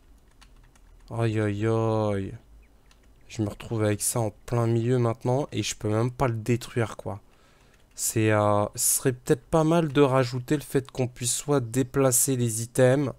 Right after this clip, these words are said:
ou les détruire, cher petit développeur. Puisque là, je me retrouve maintenant, à cause de ma sauvegarde, avec une porte à la con, en plein milieu, qui sert à rien.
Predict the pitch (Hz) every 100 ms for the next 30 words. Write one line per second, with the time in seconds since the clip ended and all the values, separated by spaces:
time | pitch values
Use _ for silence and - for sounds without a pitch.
0 | - _ - - - _ _ - 147 143
1 | 127 127 - - 131 135 - - 123 110
2 | - 113 110 - 113 110 107 101 110 110
3 | 123 101 - _ _ _ _ _ _ 113
4 | - 113 113 123 117 107 - 117 110 113
5 | 113 - 110 113 139 - 104 - 104 107
6 | 101 101 - - 139 117 113 104 120 113
7 | - - - - - - 98 98 101 -
8 | 110 104 - 127 - 117 101 101 - 117
9 | 131 139 - - - - - _ - 95
10 | - - 135 127 120 113 110 110 127 -
11 | _ _ _ - 117 - 113 104 101 98
12 | 95